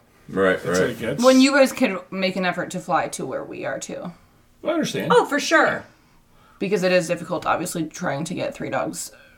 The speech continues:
Speaker 3: uh, to places. I mean, it's not possible.
Speaker 2: No, it's,
Speaker 3: Unless
Speaker 2: yeah.
Speaker 3: we drive across the country, so.
Speaker 4: Right.
Speaker 3: If we could fly with them, we would.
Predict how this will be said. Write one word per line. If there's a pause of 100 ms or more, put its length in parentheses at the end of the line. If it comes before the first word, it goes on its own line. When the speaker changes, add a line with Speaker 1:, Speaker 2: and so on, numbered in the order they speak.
(280)
Speaker 3:
uh, (140)
to
places.
I
mean,
it's
not
possible. (640)
Speaker 2:
No,
it's,
Speaker 3:
Unless
Speaker 2:
yeah.
Speaker 3:
we
drive
across
the
country,
so. (100)
Speaker 4:
Right. (640)
Speaker 3:
If
we
could
fly
with
them,
we
would.